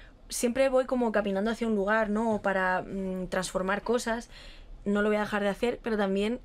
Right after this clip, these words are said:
estoy echando de menos como un lugar más liviano. Eh, estoy echando de menos, eh, pues eso, esa diversión que yo también, eh, escucho mucha música en la que no encuentro a lo mejor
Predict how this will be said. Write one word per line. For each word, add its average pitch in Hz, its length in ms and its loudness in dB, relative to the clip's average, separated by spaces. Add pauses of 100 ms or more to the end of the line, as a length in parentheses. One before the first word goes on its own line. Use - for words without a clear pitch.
(140)
estoy 214 340 -2
echando 233 280 -2
de 226 100 -2
menos 220 260 -2
como 208 180 -2
un 214 60 0
lugar 220 200 0
más 233 180 -4
liviano. 190 460 -2 (840)
Eh, 180 840 0 (720)
estoy 220 400 2
echando 240 340 0
de 233 140 2
menos, 233 1080 0 (100)
eh, 180 540 -2
pues 180 160 -4
eso, 226 160 -6
esa 226 160 -2
diversión 240 480 0
que 220 100 -2
yo 202 100 0
también, 208 380 -2 (120)
eh, 196 280 -4
escucho 196 380 -4
mucha 208 220 -2
música 202 360 -4
en 202 60 -2
la 185 100 -2
que 185 100 -4
no 180 140 -4
encuentro 196 480 0
a 185 60 0
lo 185 80 -2
mejor 196 400 -2